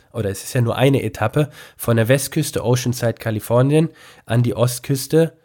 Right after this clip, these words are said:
Annapolis, Maryland. Das Ganze in maximal zwölf Tagen,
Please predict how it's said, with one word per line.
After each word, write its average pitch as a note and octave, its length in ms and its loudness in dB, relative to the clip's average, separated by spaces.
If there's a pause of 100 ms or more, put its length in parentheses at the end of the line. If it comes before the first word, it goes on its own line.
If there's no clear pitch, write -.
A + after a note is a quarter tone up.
(240)
Annapolis, A#2 560 -2
Maryland. C3 640 4 (280)
Das G#2+ 200 -4
Ganze C3+ 460 0
in C3 580 0
maximal A#2 600 -2
zwölf A2+ 340 -4
Tagen, C#3+ 420 -4